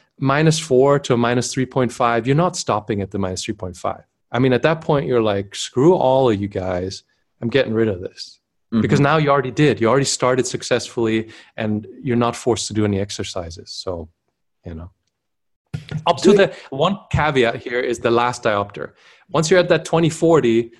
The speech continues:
Speaker 1: where you're at, that's a challenging one, and I have a separate, uh, a separate special section in the blog just for low myopia,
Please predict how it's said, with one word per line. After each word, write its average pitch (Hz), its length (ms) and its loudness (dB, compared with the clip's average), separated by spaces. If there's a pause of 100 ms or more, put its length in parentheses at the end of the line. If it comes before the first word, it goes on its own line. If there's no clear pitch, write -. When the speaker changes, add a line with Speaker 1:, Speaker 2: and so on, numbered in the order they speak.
(120)
Speaker 1:
where 117 120 2
you're 131 240 4
at, 101 340 0 (280)
that's 139 220 0
a 147 60 2
challenging 135 560 0
one, 120 240 0
and 110 120 -6
I 107 40 0
have 107 120 -2
a 117 60 -4
separate, 123 720 -2 (260)
uh, 95 260 -4 (200)
a 90 220 -4
separate - 680 -2
special - 380 -4
section 110 340 -4
in 104 40 0
the 101 60 -2
blog 101 280 0
just 110 220 -6
for - 120 -2
low 101 160 2
myopia, 117 500 0